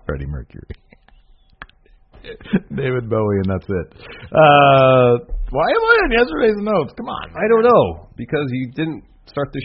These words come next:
Speaker 2: show prepared.
Speaker 1: What
Speaker 2: I
Speaker 1: happened?
Speaker 2: have notes. The show kicked off with Drew Gulak
Speaker 1: Oh, I like him.
Speaker 2: dropping a promo. Yeah, he's great. He's always great. And he had a new PowerPoint presentation. Um, Drew Gulak's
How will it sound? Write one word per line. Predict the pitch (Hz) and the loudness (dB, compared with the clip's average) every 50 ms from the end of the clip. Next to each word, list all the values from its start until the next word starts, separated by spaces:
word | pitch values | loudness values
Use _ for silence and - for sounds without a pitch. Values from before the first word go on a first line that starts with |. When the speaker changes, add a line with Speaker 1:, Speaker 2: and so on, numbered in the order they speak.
| - | -6
Speaker 2:
show | 147 139 | -6 -6
prepared. | 131 - - - - 170 156 127 101 - | -6 -6 -6 -4 -2 0 0 0 -2 -2
Speaker 1:
What | - 208 339 | -2 -2 0
Speaker 2:
I | 330 - - | 2 2 4
Speaker 1:
happened? | - 165 | 4 4
Speaker 2:
have | 165 156 156 | 2 2 2
notes. | 165 160 135 - - | 0 0 0 -2 -6
The | 113 - - | -12 -8 -4
show | 165 160 143 | -2 -2 -2
kicked | - - 151 - - | -2 -4 -6 -2 0
off | 139 135 135 131 - | 2 2 2 2 0
with | 123 110 - | -2 -4 -4
Drew | 101 92 87 - 101 117 156 190 190 147 123 | -6 -12 -12 -8 -4 -2 0 0 0 2 2
Gulak | 165 185 170 131 110 104 107 110 107 - - | 4 4 6 4 4 4 2 0 -2 -4 -6
Speaker 1:
Oh, | 117 117 | -4 -2
I | 117 117 120 117 | 0 2 2 0
like | 95 90 | 0 -4
him. | 82 71 65 - - | -8 -10 -10 -14 -12
Speaker 2:
dropping | - - 117 117 113 - 117 - | -4 0 2 2 2 0 0 2
a | 101 | 2
promo. | - - 131 131 139 135 127 | 2 2 2 0 0 -2 0
Yeah, | 147 151 110 | 0 0 0
he's | 113 143 123 | -2 -6 -8
great. | - - 143 139 110 90 | -8 -6 -4 -4 -4 -6
He's | 98 135 139 135 | -8 -8 -6 -4
always | 139 135 117 98 87 | -2 -2 -2 -4 -4
great. | - 92 85 85 - | -6 -8 -8 -8 -10
And | _ _ - 101 | _ _ -8 -6
he | 98 110 | -2 -2
had | 120 117 113 | -2 -2 -2
a | 113 127 | 0 0
new | 156 170 156 135 - | 2 2 2 2 2
PowerPoint | - 135 139 143 135 - - 117 95 - - | 0 2 2 2 0 -2 -4 -6 -6 -6 -8
presentation. | - 110 101 90 85 82 - - 95 87 87 - 92 90 - - - - - - - _ _ _ - - - | -10 -8 -8 -8 -10 -12 -10 -10 -8 -8 -8 -8 -8 -10 -12 -14 -16 -20 -20 -20 -20 _ _ _ -20 -20 -8
Um, | - 95 95 92 92 90 90 87 85 82 85 | -4 -2 -2 -2 -2 -2 -4 -6 -10 -12 -10
Drew | 104 120 151 160 131 | -6 -4 -4 -2 -2
Gulak's | 135 143 147 135 139 135 127 120 - | -2 -2 0 2 2 2 2 0 -4